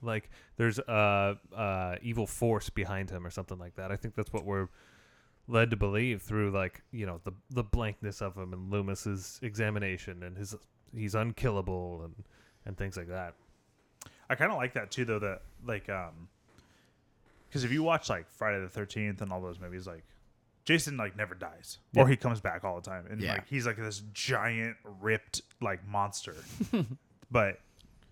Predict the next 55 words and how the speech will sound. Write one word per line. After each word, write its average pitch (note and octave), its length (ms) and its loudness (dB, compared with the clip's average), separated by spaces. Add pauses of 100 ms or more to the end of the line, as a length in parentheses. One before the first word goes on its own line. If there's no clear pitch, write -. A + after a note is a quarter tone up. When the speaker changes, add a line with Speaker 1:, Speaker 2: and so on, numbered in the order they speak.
(500)
Speaker 2:
Michael D#3+ 180 6
Myers D#3+ 280 2
is G#2+ 240 -8 (120)
l-, A#2+ 240 -4 (280)
technically G#3 480 0
a B2+ 40 0
human C#3+ 300 0
being. G#2+ 420 -2
Yeah, F3 340 8
Speaker 3:
Yeah. C#3 180 2
Speaker 2:
he C#3 280 -2
Speaker 1:
Yeah. C3+ 160 12
Speaker 2:
gets F2 120 4
up C3 180 4
after A#2+ 380 2
a G2+ 40 -4
couple A2 240 -6
shots G#2+ 300 -2
to G2+ 80 -12
the F#2 40 -16
chest G2+ 340 -4
in A2 100 -6
this F#2+ 100 -10
movie G#2+ 240 -2
and F#2+ 240 -8 (280)
Speaker 3:
Four. G2 240 2
Speaker 2:
like, F2+ 100 -6 (140)
ba-, G2+ 260 -2
bails. G2+ 380 -2 (720)
Four. F#2+ 300 -2
There F#2+ 120 0
you F2 80 2
go. G2 100 0 (300)
Um, G2+ 320 4 (1080)
and C#3+ 120 4
Speaker 3:
Pl-, B2+ 40 6
Speaker 2:
then A#2+ 120 4
we A#2 120 2
Speaker 3:
plus A2+ 100 6
a - 20 4
Speaker 2:
assume G#2+ 280 4
Speaker 3:
knife G2 200 2
stab G2 500 -4
to B2+ 100 -6
Speaker 2:
we C3 100 2
Speaker 3:
the B2 60 2
Speaker 2:
assume A#2+ 300 2
Speaker 3:
chest. C3+ 80 -2
Speaker 2:
that B2 120 2
he's G#2+ 180 0
dead G#2+ 320 2
at F#2+ 80 -8
the G2+ 100 -4
end G#2 120 -4
of F2+ 100 -6